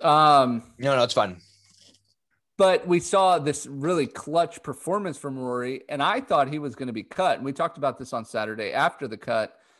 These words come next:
Speaker 1: I thought he was going to be cut. And he comes back, he wins it. He's got himself in trouble on eighteen and calls a penalty on himself to get relief and has a hundred and eighty yards out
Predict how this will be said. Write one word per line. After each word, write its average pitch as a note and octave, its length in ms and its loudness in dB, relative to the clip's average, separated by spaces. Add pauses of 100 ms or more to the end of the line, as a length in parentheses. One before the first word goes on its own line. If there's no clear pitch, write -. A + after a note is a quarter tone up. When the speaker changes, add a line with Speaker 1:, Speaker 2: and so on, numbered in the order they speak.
(320)
Speaker 1:
I D3+ 140 -2
thought D3 180 -2
he A#2+ 60 -4
was G2+ 140 -12
going D#3 260 -4
to A2+ 60 -6
be G2+ 100 -10
cut. G#2+ 400 -4 (340)
And C3 80 -8
he C#3+ 80 -6
comes F#3 280 -4
back, C#3+ 280 -2
he C#3+ 100 -8
wins C3+ 360 -8
it. C3+ 140 -4
He's C#3+ 260 -12
got F3+ 220 -2
himself F3+ 360 -6
in C3 80 -8
trouble C3+ 380 -4
on A#2+ 180 -4
eighteen C#3+ 640 -10 (120)
and B2 720 -6 (760)
calls E3+ 240 -2
a G3+ 60 -4
penalty D3+ 440 -2
on A#2 80 0
himself D3 800 2 (200)
to C3+ 80 -6
get B2+ 180 0
relief C#3+ 640 -2 (680)
and C3+ 460 0
has D3 560 -6
a C3+ 80 -8
hundred E3+ 280 -4
and C#3+ 140 -8
eighty D#3+ 280 -2
yards C3+ 480 0
out C3 500 2